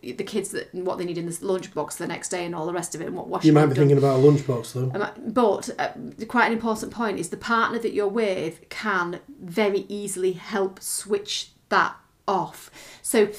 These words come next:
Speaker 1: if you've got a partner that's really into you or really, um, receptive to what you're doing, that helps the whole situation. So
Speaker 2: Well,
Speaker 1: it isn't all about you personally.
Speaker 2: No.
Speaker 1: It is about the
Speaker 2: Al-,
Speaker 1: person that you're with
Speaker 2: also,
Speaker 1: too.
Speaker 2: if you have a partner who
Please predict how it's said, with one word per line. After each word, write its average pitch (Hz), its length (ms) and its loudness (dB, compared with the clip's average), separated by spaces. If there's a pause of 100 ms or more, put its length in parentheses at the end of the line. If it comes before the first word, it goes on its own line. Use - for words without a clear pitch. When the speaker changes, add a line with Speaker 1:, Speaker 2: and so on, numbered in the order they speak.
(240)
Speaker 1:
if 269 160 2
you've 285 140 4
got - 140 2
a 247 40 0
partner 262 400 2
that's 170 220 -6
really 196 360 0
into 208 300 -2
you 175 160 0
or 170 100 -2
really, 185 600 2 (160)
um, 175 880 -2 (120)
receptive 220 600 -4
to 202 140 -8
what 185 140 -4
you're 175 100 -2
doing, 180 640 0 (540)
that 208 160 6
helps 196 600 -2
the 214 100 -4
whole 190 280 0
situation. 170 800 -8
So 220 140 2
Speaker 2:
Well, 208 140 12
Speaker 1:
it 220 60 6
isn't 277 200 4
all 190 260 2
about 185 260 -2
you 185 180 -4
personally. 180 720 -8
Speaker 2:
No. 170 200 6
Speaker 1:
It - 80 2
is - 100 -2
about 185 240 0
the 190 60 -4 (160)
Speaker 2:
Al-, 196 160 12
Speaker 1:
person 180 120 -4
that 180 60 6
you're 175 140 12
with - 180 4
Speaker 2:
also, 127 220 2
Speaker 1:
too. - 100 -2
Speaker 2:
if 143 160 4
you 165 140 10
have 139 100 8
a 143 120 4 (160)
partner 139 400 2
who 139 520 0